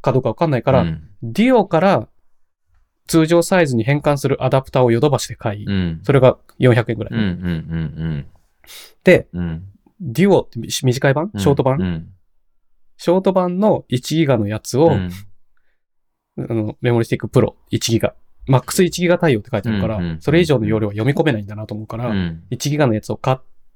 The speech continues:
Speaker 1: Amazonで中古で注文して、今それが届くの待ってる。
Speaker 2: うんうんうん。なるほどね。えー、すごい。なんか、珍しいですね。逆パターン来ましたね。初じゃないですか。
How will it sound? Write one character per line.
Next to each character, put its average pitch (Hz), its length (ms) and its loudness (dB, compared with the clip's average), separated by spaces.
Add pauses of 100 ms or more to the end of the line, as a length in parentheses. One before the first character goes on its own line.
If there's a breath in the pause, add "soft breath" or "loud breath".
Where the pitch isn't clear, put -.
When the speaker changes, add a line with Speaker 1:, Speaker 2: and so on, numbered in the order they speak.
(120)
Speaker 1:
Amazon 123 320 2
で 104 80 -12
中 139 200 0
古 113 120 -6
で 104 60 -8
注 131 180 -4
文 135 160 -2
し - 60 -12
て、 147 80 -2
今 110 100 -2
そ 120 100 -2
れ 107 60 0
が 113 80 -2
届 110 180 -4
く 113 40 -8
の 104 60 -8
待 110 180 -8
っ 107 40 -2
て 98 80 -2
る。 92 40 -4
Speaker 2:
う 92 40 -6
ん 92 40 -6
う 92 60 -8
ん 85 400 -6
う 87 80 -8 (120)
ん。 78 40 -6
な 82 100 -4
る 82 80 -8
ほ 87 120 -10
ど 87 180 -10
ね。 98 120 -10 (360 loud breath)
え 95 60 2 (600)
ー、 - 20 -10
す - 200 -10
ご 98 380 0
い。 78 120 -6
な 117 120 -2
ん - 20 -2
か、 90 160 0 (480 loud breath)
珍 120 120 6 (160)
し 160 80 -4
い - 20 2
で 135 60 2
す - 80 -8
ね。 80 40 -4
逆 101 240 -2
パ 147 140 0
タ 170 100 2
ー 135 80 4
ン 98 40 0
来 95 100 -8
ま 90 100 0
し - 60 -10
た 78 80 -4
ね。 76 60 -4
初 - 260 -2
じ 214 80 2
ゃ 131 60 2
な 90 100 4
い 80 60 2
で 78 80 0
す - 100 -10
か。 - 280 -6